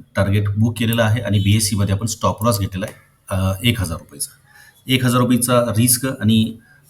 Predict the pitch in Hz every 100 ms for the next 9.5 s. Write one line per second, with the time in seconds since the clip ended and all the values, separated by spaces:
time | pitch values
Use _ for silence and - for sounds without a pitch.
0 | - 104 107 104 117 104 101 - - -
1 | - - 107 101 101 110 127 120 110 123
2 | 107 110 98 104 101 - - - - -
3 | - 117 110 101 98 98 117 95 - 113
4 | - - _ _ _ _ 87 - - _
5 | _ _ - - _ - 120 139 139 135
6 | 139 120 117 117 120 113 117 107 107 101
7 | 110 - - - - _ 104 110 104 101
8 | 101 104 104 - - - 85 95 101 104
9 | 101 98 101 - -